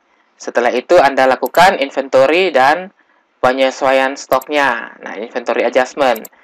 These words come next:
Misalnya untuk advertising sales expense ya. Nah, setelah itu kita langsung klik di sini ya.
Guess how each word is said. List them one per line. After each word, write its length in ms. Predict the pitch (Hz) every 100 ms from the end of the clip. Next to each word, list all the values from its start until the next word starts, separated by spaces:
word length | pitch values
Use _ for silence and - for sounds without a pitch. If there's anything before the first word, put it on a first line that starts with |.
| - _
Misalnya 500 | - - 127 147 151
untuk 480 | 127 127 160 180 175 _ _ _ _ _
advertising 1500 | - 139 - - - - 135 143 160 - - 131 131 165 185
sales 400 | 185 131 131 139
expense 560 | 139 - - 151 127 -
ya. 300 | 151 185 - _ _ _
Nah, 80 | 117
setelah 320 | - - 131
itu 400 | - - 202 247
kita 400 | - 135 147 165
langsung 480 | 139 139 143 175 185
klik 240 | 156 156
di 60 | 135
sini 240 | 190 156 139
ya. 240 | 185 220